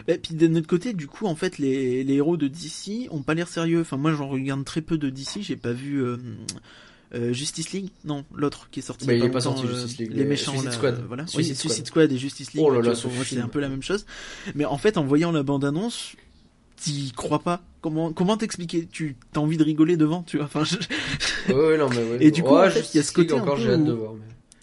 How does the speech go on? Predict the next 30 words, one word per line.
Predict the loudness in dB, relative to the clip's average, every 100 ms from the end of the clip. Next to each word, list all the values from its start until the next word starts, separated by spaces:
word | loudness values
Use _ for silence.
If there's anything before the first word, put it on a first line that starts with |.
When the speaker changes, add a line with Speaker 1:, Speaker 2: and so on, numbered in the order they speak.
| _
Speaker 1:
où | -2
Marvel | -2 0 -2 -2
a |
un | -6
petit | -8 -12
peu, | -14 -12
c'est | -6
un | -4
petit | -4 -6
peu | -6
approprié | -6 -8 -8 -6 -6 -6
l'image | -8 -4 -2 -2
du | -4 -2
héros | 0 0
rigolo. | 0 -2 -2 -2 -4 -16 -20 -10
On | -2 0
a |
Deadpool | 2 2 0 2 4
aussi | 4 2
dans | -4 -4
un | -6
autre | -6 -6
registre. | -2 -2 -4 -12 -18 _ -20 -20 _ _ _ -8
Et | -6
finalement, | -4 -4 -2 -2
on | -4 -6
regarde | -6 -6 -6
que | -6
les | -4 -6
films | -8 -6 -6